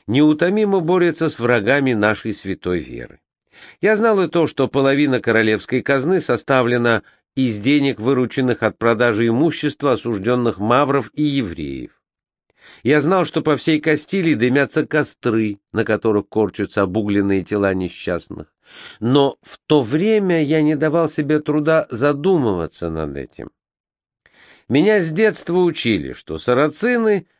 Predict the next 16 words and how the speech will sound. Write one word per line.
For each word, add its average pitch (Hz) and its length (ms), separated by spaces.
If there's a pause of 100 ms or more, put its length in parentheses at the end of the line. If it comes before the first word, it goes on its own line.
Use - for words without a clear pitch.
(140)
плавают 160 640
по 202 220
морю 190 300
и 139 180
нападают 135 640
на 131 80
христианские 113 840
суда 127 360
для 104 240
того, 165 340
чтобы 107 320
захваченных 90 800
пленников 185 560
обращать 123 560
в 82 80
рабство. 85 580